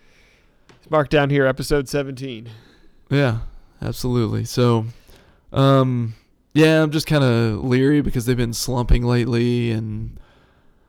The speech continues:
Speaker 2: I don't know. I'm just looking at some of these other teams and thinking, "Ah, I don't know if they can beat them in a series," but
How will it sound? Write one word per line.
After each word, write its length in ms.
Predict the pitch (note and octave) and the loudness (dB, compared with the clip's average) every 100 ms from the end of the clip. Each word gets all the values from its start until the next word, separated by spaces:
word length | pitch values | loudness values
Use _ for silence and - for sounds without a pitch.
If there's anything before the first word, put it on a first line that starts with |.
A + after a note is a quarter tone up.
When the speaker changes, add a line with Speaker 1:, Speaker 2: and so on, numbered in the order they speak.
| _ _ - | _ _ -12
Speaker 2:
I 240 | - - | -6 -4
don't 160 | - - | -4 -6
know. 360 | A#1+ - C#3 C3 - - - - _ | -8 -8 -8 -12 -14 -16 -20 -20 _
I'm 120 | C3 C#3+ | -4 -2
just 120 | C#3 | 0
looking 180 | D3+ C3 | 2 0
at 80 | |
some 160 | - C3+ | 0 -2
of 60 | B2 | 0
these 160 | A2+ | 0
other 180 | A#2+ A2+ | 0 0
teams 440 | - B2 B2 A#2+ | -2 -4 -4 -6
and 140 | A2 G#2+ | -8 -6
thinking, 640 | A2+ A2 A2+ A2 G#2 - - C3+ | -6 -4 -4 -4 -8 -10 -10 -8
"Ah, 180 | C3+ | -4
I 20 | B2 | -2
don't 120 | C3 | 0
know 80 | B2 | 0
if 80 | B2+ | -2
they 80 | |
can 160 | A#2+ A#2 | -4 -2
beat 220 | B2 A#2+ | 0 0
them 420 | A#2 A2+ A2 A2+ - _ _ _ - | -4 -6 -8 -12 -16 _ _ _ -6
in 140 | A#2 | -4
a 40 | |
series," 500 | G#2+ B2 A2+ A2 G#2 | -2 -2 0 -2 -4
but 240 | G#2+ A2+ | -4 -4